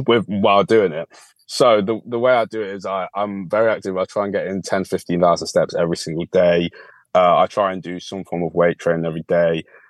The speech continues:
Um, I do some of my outside hobbies. I do professional wrestling, so I'm training for that at the minute.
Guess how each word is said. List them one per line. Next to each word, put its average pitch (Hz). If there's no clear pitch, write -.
Um, 87
I 92
do 90
some 107
of 101
my 92
outside 92
hobbies. 85
I 82
do 78
professional 85
wrestling, 85
so 80
I'm 82
training 82
for 85
that 80
at 87
the 87
minute. 90